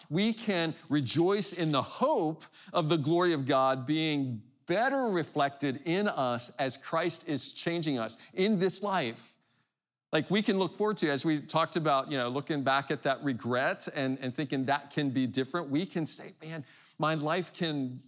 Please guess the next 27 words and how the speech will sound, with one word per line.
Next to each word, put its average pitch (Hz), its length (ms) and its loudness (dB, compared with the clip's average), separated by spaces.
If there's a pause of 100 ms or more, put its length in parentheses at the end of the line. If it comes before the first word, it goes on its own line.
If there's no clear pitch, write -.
(100)
bring 156 320 2
God 131 300 4
more 135 340 2
glory." 131 320 2
So 170 140 4
that 220 340 2
makes 170 240 0
sense. - 480 -4
We 160 140 0
can 151 200 -2 (220)
resonate 156 560 2
with 127 200 -2
that 135 300 0
rejoicing. 196 840 -2 (800)
But 165 180 0
then 269 200 4
he 233 180 4
goes 147 400 4
on 135 580 -2 (840)
to 151 120 0
say 113 540 0 (800)
that 160 140 2 (760)
we 160 440 2
rejoice 165 800 2
in 170 120 -2
our 135 100 0
sufferings. 131 1080 -4